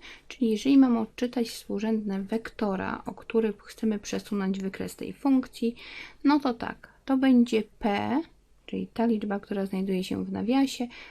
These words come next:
p będzie równe minus jeden, bo jeżeli tutaj do wzoru, zobaczcie, pod p podstawicie minus jedynkę, to x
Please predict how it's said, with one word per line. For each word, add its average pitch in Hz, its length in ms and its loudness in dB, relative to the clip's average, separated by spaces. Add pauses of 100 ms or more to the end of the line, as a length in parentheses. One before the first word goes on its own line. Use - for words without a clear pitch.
(160)
p 285 140 2
będzie 233 340 6
równe 208 280 0
minus 185 480 0
jeden, 208 320 0 (440)
bo 214 60 2
jeżeli 226 280 4
tutaj 254 380 0
do 202 120 0
wzoru, 220 420 0
zobaczcie, 196 500 -6
pod - 260 -8
p 254 180 -2
podstawicie 190 640 -6
minus 269 380 6
jedynkę, 220 540 0 (400)
to - 120 -4
x - 340 -2